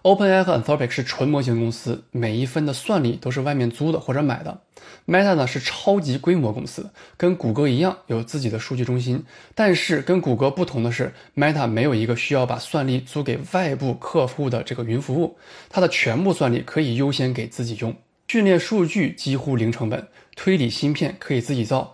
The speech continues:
算力自己建。你的竞争对手这三样东西，每一样都要去外面高价采购，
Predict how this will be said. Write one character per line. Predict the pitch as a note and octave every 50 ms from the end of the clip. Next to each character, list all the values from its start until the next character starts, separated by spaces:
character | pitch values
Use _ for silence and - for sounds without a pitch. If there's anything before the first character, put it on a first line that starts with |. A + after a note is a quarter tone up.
| - - -
算 | - - - - G3+ E3+ E3
力 | F3 E3 C#3+
自 | - - F#3+ D#3
己 | B2 G#2+
建。 | G#2+ D3+ E3 E3 F#3 - _ _ _ _ _ _ -
你 | - C3 C3
的 | D#3+
竞 | D#3+ G#3+ G3+
争 | F#3+ G3 F#3+
对 | G3 F#3+ D#3
手 | C3+ B2 C3 - -
这 | - - G3+ D3
三 | C#3+ C#3+ C3
样 | B2 A#2+
东 | A2+ A2+ A#2
西， | A2 A#2 A#2 B2 - - - -
每 | - C3 A2 G2+ G#2
一 | A2+
样 | C#3+ C#3+ B2
都 | A#2 B2
要 | A#2+ A#2+
去 | - - C3 A#2+
外 | B2 C3+ B2+
面 | A#2+ A2+ A2 A#2 C#3+ -
高 | - D3 C#3+ C#3+
价 | C3 C#3+ B2
采 | A#2+ - - B2+
购， | B2 C3 B2 - -